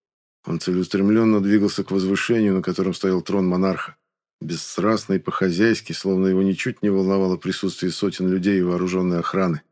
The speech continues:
Торговец ясностью шагал, впечатывая каблуки высоких сапог в мрамор пола. Невзирая на то, что вокруг него находились аристократы, которые древностью фамилии могли поспорить с самой столицей Южной Патриархии,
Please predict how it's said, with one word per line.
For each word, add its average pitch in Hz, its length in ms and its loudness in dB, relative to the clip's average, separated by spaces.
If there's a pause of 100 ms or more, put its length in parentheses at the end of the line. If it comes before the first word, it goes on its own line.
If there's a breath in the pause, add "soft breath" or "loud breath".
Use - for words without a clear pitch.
(1040)
Торговец 90 540 -2
ясностью 98 540 0
шагал, 90 500 0
впечатывая 98 680 -2
каблуки 95 460 0
высоких 95 440 0
сапог 98 460 -4
в 87 40 -2
мрамор 90 380 0
пола. 95 400 -2 (840)
Невзирая 90 480 0
на 98 140 0
то, 107 140 0
что 101 160 -2
вокруг 95 340 0
него 101 160 4
находились 98 500 2
аристократы, 92 640 -2
которые 87 420 -2
древностью 92 600 0
фамилии 98 380 2
могли 92 260 2
поспорить 92 520 -2
с - 80 -10
самой 98 300 0
столицей 101 540 0
Южной 92 260 0
Патриархии, 90 720 -2